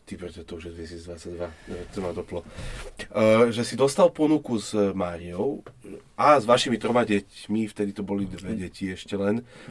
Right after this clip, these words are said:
Speaker 1: a tretie bolo na ceste, čiže Krištof, Matej, Amos. Eh, ste dostali ponuku robiť to magnéziu, eh, Novohradu, to, v tom Kalinove, eh, v, zalo-, robiť vlastný sociálny projekt.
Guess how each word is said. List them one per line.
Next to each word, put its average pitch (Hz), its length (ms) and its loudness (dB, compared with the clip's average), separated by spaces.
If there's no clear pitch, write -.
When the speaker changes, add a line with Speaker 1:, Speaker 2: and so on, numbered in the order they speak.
Speaker 1:
a 92 440 -2
tretie 98 360 -6
bolo 101 160 0
na 92 100 0
ceste, 101 300 -4
čiže 90 340 -8
Krištof, 120 480 -4
Matej, 101 400 0
Amos. 90 500 -6
Eh, 110 220 2
ste - 400 -4
dostali 113 480 -2
ponuku 110 360 -2
robiť 104 320 2
to 101 100 -2
magnéziu, 95 680 0
eh, 92 60 -10
Novohradu, 95 600 -2
to, 85 140 -10
v 85 120 -14
tom 98 120 -8
Kalinove, 104 580 2
eh, 90 60 -6
v, 98 300 0
zalo-, 104 520 0
robiť 113 260 2
vlastný 107 360 -2
sociálny 107 520 0
projekt. - 520 0